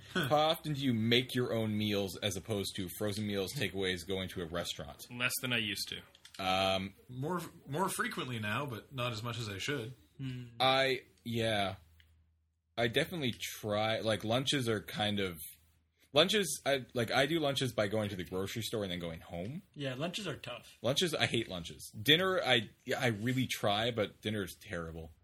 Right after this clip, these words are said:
Speaker 2: Like, I try to do at least three, three nights at home a week, maybe
Speaker 1: Breakfast I'm
Speaker 2: four.
Speaker 1: always eating at home.
Speaker 4: Yeah,
Speaker 2: Well, yeah.
Speaker 4: breakfast I always eat at
Speaker 2: Yeah, I
Speaker 4: home.
Speaker 2: just don't have time to go out for breakfast every morning.
Speaker 3: Yeah, no cereal
Speaker 4: It's
Speaker 3: every morning.
Speaker 2: Yeah,
Speaker 4: I,
Speaker 2: like, yeah,
Speaker 4: uh,
Speaker 2: cereal or toast every morning.
Speaker 4: Yeah, dinner I probably do, well,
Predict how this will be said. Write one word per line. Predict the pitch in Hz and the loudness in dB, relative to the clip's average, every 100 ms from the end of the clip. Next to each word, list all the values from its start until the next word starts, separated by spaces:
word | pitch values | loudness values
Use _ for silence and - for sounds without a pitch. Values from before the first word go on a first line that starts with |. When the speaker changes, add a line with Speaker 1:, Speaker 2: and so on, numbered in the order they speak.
| _ - - _ | _ -20 -20 _
Speaker 2:
Like, | - 95 - - | -4 -4 -4 -6
I | 101 | -2
try | 123 117 | 0 2
to | 117 | 2
do | 117 110 | 2 0
at | 95 | 0
least | 104 98 - - | 0 0 -4 -4
three, | 101 98 101 101 98 - - - | -2 0 0 -2 -4 -14 -18 -10
three | 101 | -4
nights | 95 95 95 | -2 -2 -4
at | 110 | -6
home | 98 92 | -6 -6
a | 87 | -6
week, | 95 98 - - | -6 -8 -14 -4
maybe | 156 | -2
Speaker 1:
Breakfast | 190 139 - | 0 -2 0
I'm | 123 | 0
Speaker 2:
four. | 117 | 0
Speaker 1:
always | 107 98 | -2 -4
eating | 90 85 | -6 -8
at | 87 | -10
home. | 82 73 - _ _ | -12 -16 -20 _ _
Speaker 4:
Yeah, | 156 151 | 6 8
Speaker 2:
Well, | 120 | 8
yeah. | 98 73 | 6 6
Speaker 4:
breakfast | 196 208 220 - | 6 6 4 4
I | 175 | 4
always | 165 143 | 4 2
eat | 147 | 2
at | 127 | 4
Speaker 2:
Yeah, | 120 | 8
I | |
Speaker 4:
home. | 135 | 8
Speaker 2:
just | 143 | 8
don't | 156 123 | 6 6
have | 117 - | 4 4
time | 117 107 | 4 4
to | 85 | 0
go | 87 85 87 | -2 0 0
out | - | -2
for | - | -4
breakfast | 85 82 82 - | -2 -4 -6 -8
every | 76 80 | -8 -8
morning. | 80 107 | -8 -6
Speaker 3:
Yeah, | 113 | -2
no | |
cereal | - 156 143 117 | 4 6 6 4
Speaker 4:
It's | 107 98 | 2 0
Speaker 3:
every | 95 | -2
morning. | 90 85 - | -4 -2 6
Speaker 2:
Yeah, | 104 85 - - | 6 6 -4 2
Speaker 4:
I, | 151 | 4
Speaker 2:
like, | 156 | 6
yeah, | 151 147 | 4 4
Speaker 4:
uh, | 143 | 4
Speaker 2:
cereal | 135 120 107 | 4 4 2
or | 95 | 0
toast | - 90 80 | -2 -2 -2
every | 87 82 | -4 -4
morning. | 82 78 76 78 | -4 -6 -8 -2
Speaker 4:
Yeah, | 196 190 160 - - | 2 2 0 -8 -8
dinner | - 226 254 | 0 2 2
I | 202 | 2
probably | 180 175 156 | 0 0 0
do, | 147 139 131 135 156 | 0 0 -2 -4 4
well, | 190 180 | 6 6